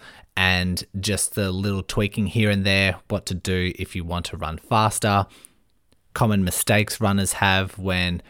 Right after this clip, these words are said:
building up for a race. I picked his brain a little bit on what he thinks the most effective taper is for individuals. And we also have a listener question in. I didn't put this one out on social media.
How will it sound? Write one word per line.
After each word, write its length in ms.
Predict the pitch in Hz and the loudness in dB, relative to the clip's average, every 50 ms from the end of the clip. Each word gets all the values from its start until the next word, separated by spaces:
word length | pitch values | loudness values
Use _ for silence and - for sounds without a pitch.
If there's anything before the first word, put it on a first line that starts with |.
| - _ _ _ | -20 _ _ _
building 340 | 127 113 107 98 98 92 95 | 0 2 2 2 0 0 0
up 240 | 95 104 - - | -2 -2 -4 -6
for 180 | - - 101 90 | -8 -6 -4 -4
a 60 | 82 | -2
race. 500 | 82 90 107 117 113 113 - - - - - _ _ _ _ _ _ _ _ _ - | -2 0 2 2 2 2 0 -4 -6 -8 -12 _ _ _ _ _ _ _ _ _ -4
I 260 | 117 104 104 101 95 | -2 0 2 0 0
picked 300 | - - 135 117 - - | 2 2 2 2 2 0
his 140 | 104 98 98 | -4 -4 0
brain 300 | - 113 101 104 101 101 | 2 2 4 4 4 4
a 40 | |
little 220 | 98 98 98 98 92 | 2 2 2 2 2
bit 320 | 90 101 98 92 - - - - - | 2 2 2 2 0 -4 -8 -8 -4
on 340 | 101 98 98 95 95 95 92 | -4 -2 0 0 0 -2 0
what 180 | 101 98 92 | -2 -2 -2
he 160 | - - 117 104 | 0 0 0 0
thinks 380 | - - 113 101 95 - - | 0 0 -2 -2 0 -2 -2
the 100 | - 107 | -2 0
most 360 | 95 90 90 90 87 - - - | 0 0 0 0 -2 -2 -4 -8
effective 480 | 95 - - 90 - - 92 85 - | -6 -4 -4 -4 -4 -4 -4 -6 -4
taper 400 | - - - 110 117 - 131 120 | -4 0 0 0 2 2 0 2
is 240 | 117 123 123 - - | 2 0 0 -2 -2
for 160 | - - 104 | -2 0 2
individuals. 720 | 104 107 101 104 101 107 101 107 110 107 107 107 110 107 - 110 110 - - - - - _ _ _ _ _ _ _ _ | 2 2 2 2 2 0 2 2 0 0 2 2 2 2 2 2 0 0 -4 -8 -16 -20 _ _ _ _ _ _ _ _
And 160 | - 95 95 98 | -2 0 2 2
we 100 | 104 104 | 2 2
also 300 | 101 - - - 104 90 | 2 2 2 2 0 0
have 260 | - - 104 98 98 | 2 2 2 2 2
a 60 | 95 | 0
listener 340 | 92 95 92 - - 95 87 | -2 -2 -2 -2 -2 -2 -4
question 480 | - - - 117 - - - - 107 | -2 0 0 0 0 0 0 0 0
in. 320 | 104 101 104 104 107 110 - - - - - _ _ - _ _ | 2 4 4 4 2 2 0 -4 -12 -20 -20 _ _ -20 _ _
I 80 | - 98 | -4 -2
didn't 260 | 104 110 117 120 113 | 0 2 2 2 4
put 200 | - - 101 - | 4 4 4 4
this 180 | 113 104 - - | 2 0 0 2
one 160 | 110 104 98 | 2 2 4
out 180 | 95 95 98 98 | 4 2 2 2
on 120 | 95 92 | 2 0
social 340 | - - 98 90 - - 90 | 0 0 0 0 0 0 0
media. 480 | 87 90 90 92 92 92 92 92 - | 0 2 2 2 2 2 2 2 0